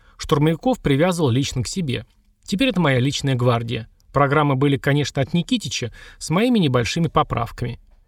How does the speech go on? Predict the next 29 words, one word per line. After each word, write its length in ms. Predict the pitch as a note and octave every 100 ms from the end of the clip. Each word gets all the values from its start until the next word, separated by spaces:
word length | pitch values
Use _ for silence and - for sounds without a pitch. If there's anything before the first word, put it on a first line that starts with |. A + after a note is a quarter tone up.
| -
Теперь 300 | D#3 D#3 C#3+
это 120 | C#3+
стали 280 | - C#3+ C3
не 120 | C#3
только 240 | F#3+ G3
штурмовики, 600 | - D#3 C3+ C3 C3+ B2+
но 100 | A#2+
и 60 | D3
телохранители. 800 | D3 C#3 - F#3+ C3+ - A2+ - - _ _ - -
Правда, 240 | D3 D3+
сделал 320 | C#3 C3 E3+ D3+
я 120 | C3+
таких 300 | - D#3 C3
только 260 | D3 B2+
пару, 320 | E3 C#3+ A#2+ A2+
ну 120 | G3
да 60 |
ничего, 360 | G#3+ G3 F3 B2
лететь 300 | C3 C3 E3
ещё 220 | C3 -
долго, 320 | D3 A#3 A#3+ D3
так 160 | C3
что 120 | -
соберу 380 | - C3+ B2 B2
ещё. 380 | E3 - B2+ A2+ - _ _ _ _ _
Девчонки 480 | B2+ E3 D4+ C#4+ G3
сидели, 360 | - B2+ D#3
затаив 420 | C#3 B2+ A#2 A#2 A2+
дыхание. 520 | F#3+ - A2 A2